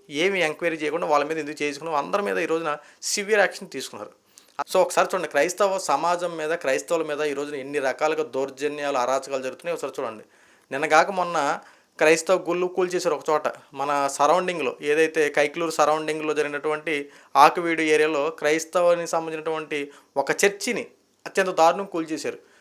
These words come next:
కొన్ని చోట్ల క్రైస్తవ్యం పేరెత్తుతుంటే, "ఇదిగో మీరు క్రైస్తవులు, మిమ్మల్ని వదిలిపెట్టే ప్రసక్తి లేదు, మీ అంతు చూస్తామని" చెప్పి బెదిరింపు చర్యలు.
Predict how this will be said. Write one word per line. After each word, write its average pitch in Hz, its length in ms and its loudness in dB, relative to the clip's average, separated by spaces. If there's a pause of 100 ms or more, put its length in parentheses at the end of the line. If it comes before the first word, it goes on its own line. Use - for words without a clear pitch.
(180)
కొన్ని 170 200 4
చోట్ల 185 480 4 (500)
క్రైస్తవ్యం 202 640 4
పేరెత్తుతుంటే, 190 960 0 (140)
"ఇదిగో 147 260 0
మీరు 160 180 -4
క్రైస్తవులు, 165 760 0
మిమ్మల్ని 160 300 -2
వదిలిపెట్టే 180 400 -2
ప్రసక్తి 170 400 -2
లేదు, 156 180 0
మీ 156 80 -4
అంతు 160 280 -4
చూస్తామని" 175 320 -2
చెప్పి 170 140 -8
బెదిరింపు 156 460 -2
చర్యలు. 127 260 -4